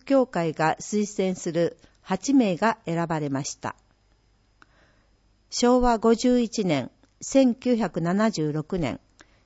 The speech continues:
寒川郵便局が移転。この年、五月の役場移転に続き、寒川駅前通りにあった郵便局が、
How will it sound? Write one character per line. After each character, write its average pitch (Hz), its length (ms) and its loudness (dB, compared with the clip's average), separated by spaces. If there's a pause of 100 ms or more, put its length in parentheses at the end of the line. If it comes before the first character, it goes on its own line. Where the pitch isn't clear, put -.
(200)
寒 226 320 2
川 254 280 2
郵 240 260 2
便 254 220 2
局 165 320 -4
が 196 260 -2
移 165 60 -6
転。 156 420 -6 (840)
こ 226 100 -2
の 233 160 2
年、 202 560 -2 (120)
五 254 120 4
月 262 300 0
の 185 260 2
役 208 280 -2
場 254 140 2
移 262 40 0
転 240 240 0
に 165 160 -2
続 165 300 -8
き、 160 300 -8 (440)
寒 240 320 0
川 190 300 2
駅 208 260 0
前 262 260 2
通 254 200 2
り 196 120 -2
に 170 160 -2
あ 175 60 -2
っ - 60 -8 (160)
た 143 280 -4
郵 208 180 0
便 233 200 0
局 165 320 -8
が、 - 240 -6